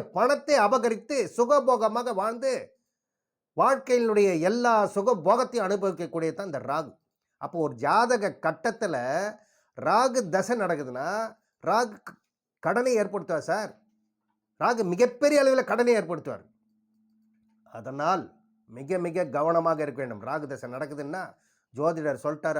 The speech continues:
அள்ளி கொடுக்க போது, கொட்டி கொடுக்க போதுன்னுவார். ஆனால் சில ஜோதிடர்கள், ஒரு நல்ல ஜோதிடன் ராகு தசை நடக்குதுன்னா கொட்டி கொடுக்குமா இல்ல மொத்தமா வாட்டி எடுக்குமான்னு பார்த்து சொல்லிடுவார். ஏனென்றால்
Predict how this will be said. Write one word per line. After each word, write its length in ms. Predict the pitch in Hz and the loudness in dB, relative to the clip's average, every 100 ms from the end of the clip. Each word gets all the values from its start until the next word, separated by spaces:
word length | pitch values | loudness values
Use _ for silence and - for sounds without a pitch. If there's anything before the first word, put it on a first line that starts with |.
| 120 | -4
அள்ளி 220 | 147 170 - | -6 -8 -8
கொடுக்க 220 | 156 147 | -10 -8
போது, 180 | 131 143 - | -8 -10 -8
கொட்டி 260 | 151 156 170 | -8 -6 -10
கொடுக்க 200 | 156 156 143 | -8 -8 -6
போதுன்னுவார். 360 | 139 131 101 98 113 | -8 -8 -10 -10 -12
ஆனால் 360 | 117 151 170 175 _ _ _ _ _ _ _ _ _ _ _ _ - | -8 -6 -6 -6 _ _ _ _ _ _ _ _ _ _ _ _ -18
சில 280 | 127 139 190 170 110 | -10 0 0 0 -2
ஜோதிடர்கள், 600 | 147 202 196 190 165 147 127 | 2 2 2 0 0 -4 -4
ஒரு 100 | 143 123 131 | -6 -4 -6
நல்ல 300 | 175 214 208 135 104 | -4 0 0 0 2
ஜோதிடன் 480 | 185 175 165 196 208 _ _ _ _ | 2 2 -4 -6 -8 _ _ _ _
ராகு 420 | 135 190 220 202 170 | -2 0 0 -2 -2
தசை 220 | 175 165 135 143 | -4 -4 -6 -2
நடக்குதுன்னா 460 | 185 175 160 175 214 - | -2 -4 -8 -8 -8 -8
கொட்டி 260 | 185 - 208 | -8 -6 -6
கொடுக்குமா 460 | 180 151 143 143 185 220 208 _ _ _ _ _ _ | -6 -4 -6 -4 -4 -6 -12 _ _ _ _ _ _
இல்ல 240 | 147 175 170 202 226 - _ _ 147 | -8 -2 2 2 0 -8 _ _ -4
மொத்தமா 520 | - - 208 190 226 151 | -4 -2 -2 0 0 2
வாட்டி 320 | 170 226 226 214 | 2 2 2 0
எடுக்குமான்னு 400 | 180 165 190 196 175 | 0 -2 -6 -2 -2
பார்த்து 260 | 175 175 - | -2 -4 -4
சொல்லிடுவார். 400 | 165 180 160 - _ _ _ _ _ _ 123 | -4 -2 -2 -4 _ _ _ _ _ _ -8
ஏனென்றால் 460 | 151 165 143 180 | -4 -4 -4 -4